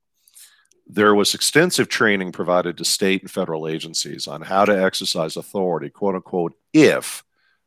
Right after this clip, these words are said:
there was a pandemic of some kind. Now, that was back in twenty fourteen. And as I mentioned previously, they provided forms,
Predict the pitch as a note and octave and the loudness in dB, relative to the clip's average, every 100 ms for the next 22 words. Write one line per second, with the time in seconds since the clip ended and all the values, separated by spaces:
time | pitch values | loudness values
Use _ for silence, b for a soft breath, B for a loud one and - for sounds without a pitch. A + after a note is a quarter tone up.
0 | - F#2 F2+ G2 - G2+ F#2 F#2 E2 D2 | -6 -4 -2 -6 -2 -2 0 0 0 -8
1 | D2 - B1+ C2 C#2 A1+ - - _ E2+ | -8 -10 -10 -14 -14 -14 -18 -20 _ -8
2 | D#2+ F#2 F#2+ - F#2 F2 F2+ - D#2+ - | -2 2 0 0 0 0 -4 -14 -14 -14
3 | D2 - E2 C2+ _ _ _ _ - D#2 | -18 -16 -18 -18 _ _ _ _ -8 -4
4 | D2 D2+ D#2 E2 E2+ E2 E2+ F2 D#2 C#2+ | -4 -4 -2 -2 -4 -8 -8 -6 -6 -8
5 | - - - D#2 D2+ D2+ C#2+ - A2+ G2+ | -10 -12 -14 -10 -6 -4 -6 0 2 2
6 | G2 F#2+ | -2 -6